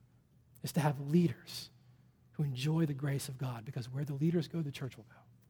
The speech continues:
The leaders don't enjoy the grace of God, the church won't enjoy the grace of God.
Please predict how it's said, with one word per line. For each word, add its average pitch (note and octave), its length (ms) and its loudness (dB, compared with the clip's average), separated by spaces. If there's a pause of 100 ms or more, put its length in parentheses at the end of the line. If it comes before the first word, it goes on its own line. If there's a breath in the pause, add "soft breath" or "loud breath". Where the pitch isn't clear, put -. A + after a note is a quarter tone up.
(1300 soft breath)
The D#3+ 60 0
leaders D#3 340 8
don't F3 200 6
enjoy F3 300 4
the F3 60 4
grace F3+ 260 2
of D3+ 80 -10
God, F3+ 200 0
the D3 60 2
church B2+ 360 -4
won't B2 140 -4
enjoy A#2 220 -8
the A2 80 -10
grace A#2 240 -14
of - 120 -20
God. - 200 -20